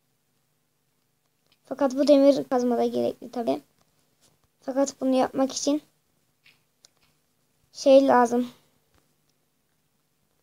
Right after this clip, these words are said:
Taş kazma, taş kazmayı yapmak için tahta kazma lazım. Tahta kazmayı yapmak için de odun kırıp, pardon, taşın tahtayı yapmak için de işte odun lazım. Anladınız işte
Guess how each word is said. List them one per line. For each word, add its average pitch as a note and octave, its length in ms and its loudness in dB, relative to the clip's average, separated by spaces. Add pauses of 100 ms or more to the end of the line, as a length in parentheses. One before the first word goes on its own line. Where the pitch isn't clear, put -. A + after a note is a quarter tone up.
(420)
Taş C#4 220 2
kazma, C#4 280 4
taş C#4 180 4
kazmayı C4 540 0
yapmak C4 300 -2
için B3+ 220 -6 (380)
tahta C#4+ 220 0
kazma C#4 320 2
lazım. C4+ 260 4
Tahta C#4 300 -2
kazmayı C4 460 0
yapmak C4 320 0
için B3+ 220 -6
de C#4+ 60 8
odun C4 320 6
kırıp, C4+ 340 6 (560)
pardon, A#3+ 280 0
taşın C#4 240 0
tahtayı C4+ 360 4
yapmak B3+ 300 4
için B3+ 220 0
de B3+ 100 8
işte C4 180 8
odun C4+ 240 8
lazım. A#3 280 2
Anladınız B3+ 480 6
işte A3+ 220 -8